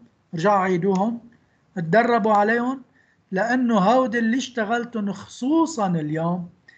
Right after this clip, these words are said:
c'est une introduction inévitable pour passer aux exercices. أنا لحد هون ورح خلص، رح خلص.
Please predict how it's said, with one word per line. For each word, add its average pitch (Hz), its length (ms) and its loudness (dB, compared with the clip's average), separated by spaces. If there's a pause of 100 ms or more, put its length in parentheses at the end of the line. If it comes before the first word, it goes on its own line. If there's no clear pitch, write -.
(320)
c'est 247 380 2
une 247 320 -2 (160)
introduction 202 1300 -2 (140)
inévitable 180 1300 -2 (440)
pour 202 180 2 (160)
passer 185 520 0
aux 170 180 0
exercices. 143 1120 -8 (1200)
أنا 254 260 6
لحد 190 380 0
هون 185 360 2 (180)
ورح 156 600 -6
خلص، 220 680 -2 (640)
رح 156 100 -4
خلص. 190 500 -4